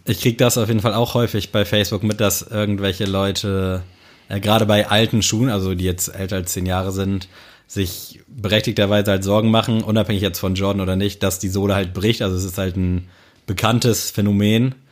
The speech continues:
Äh, und da hilft dann halt meistens wirklich nur der Soul Swap und es bringt, wie Adrian schon gesagt hat, auch nichts, den dann im Schrank zu lassen. Die meisten Schuhe müssen sogar,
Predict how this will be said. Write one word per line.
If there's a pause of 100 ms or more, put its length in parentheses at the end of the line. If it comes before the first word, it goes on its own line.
(440)
Äh,
und
da
hilft
dann
halt
meistens
wirklich
nur
der
Soul
Swap
und
es
bringt,
wie
Adrian
schon
gesagt
hat,
auch
nichts, (460)
den
dann
im
Schrank
zu
lassen.
Die
meisten
Schuhe
müssen
sogar,